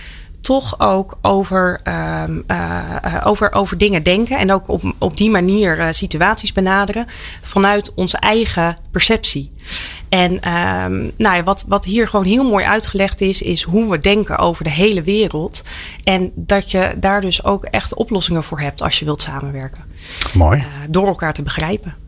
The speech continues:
Speaker 1: Ja.
Speaker 2: Ja.
Speaker 1: Dus echt een aanrader.
Speaker 2: Nou, ik heb, eh, deze die, eh, kende ik nog niet. Eh, ik ken er wel meer niet, maar, eh, soms denk ik ook, "Mwah, ik denk ongeveer wel wat erin staat." Maar hierbij, eh, heb ik nog wat te doen.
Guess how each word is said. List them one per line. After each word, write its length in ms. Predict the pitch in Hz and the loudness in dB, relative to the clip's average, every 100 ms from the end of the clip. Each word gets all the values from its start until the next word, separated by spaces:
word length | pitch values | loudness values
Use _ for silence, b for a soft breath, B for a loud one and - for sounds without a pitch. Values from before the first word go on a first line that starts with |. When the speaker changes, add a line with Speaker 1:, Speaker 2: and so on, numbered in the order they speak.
| - | 2
Speaker 1:
Ja. 120 | 90 | 4
Speaker 2:
Ja. 240 | 101 113 - | 4 2 -8
Speaker 1:
Dus 160 | - 185 | -2 2
echt 200 | 262 - | 2 0
een 80 | 175 | -4
aanrader. 440 | 139 139 131 143 143 B B B B B B - | -4 -4 -6 -10 -8 B B B B B B -2
Speaker 2:
Nou, 140 | - - - | 2 2 0
ik 140 | 139 | -4
heb, 120 | - - | -2 2
eh, 100 | 104 104 | 4 6
deze 260 | 139 120 | 4 6
die, 240 | 101 95 90 | 6 6 6
eh, 60 | - | 6
kende 220 | 147 165 | 4 4
ik 100 | 165 | 4
nog 140 | 143 127 | 4 4
niet. 360 | 180 - - 135 | 4 2 -2 0
Eh, 500 | 123 110 98 95 92 | 2 4 6 4 4
ik 80 | 98 | 4
ken 160 | 107 90 | 4 6
er 60 | |
wel 100 | 87 | 6
meer 200 | 98 113 | 6 4
niet, 180 | 131 165 | 4 2
maar, 400 | 110 104 104 98 | 4 4 4 4
eh, 340 | 95 95 101 95 | 4 4 4 2
soms 240 | 117 92 | 4 4
denk 240 | 95 90 | 4 4
ik 80 | 98 | 4
ook, 100 | 90 | 4
"Mwah, 320 | 92 92 90 | 6 6 6
ik 160 | 87 - | 4 4
denk 180 | 92 85 | 0 4
ongeveer 280 | 90 90 87 | 2 6 6
wel 100 | 87 | 6
wat 140 | 90 | 4
erin 180 | 95 127 | 4 4
staat." 260 | - 127 139 | 4 2 4
Maar 120 | 110 | 4
hierbij, 680 | 104 135 139 127 123 113 107 | 4 4 4 4 4 4 4
eh, 40 | 104 | 4
heb 120 | 113 | 4
ik 80 | 104 | 4
nog 100 | 101 | 4
wat 140 | 98 | 4
te 80 | 165 | 4
doen. 220 | 110 | 2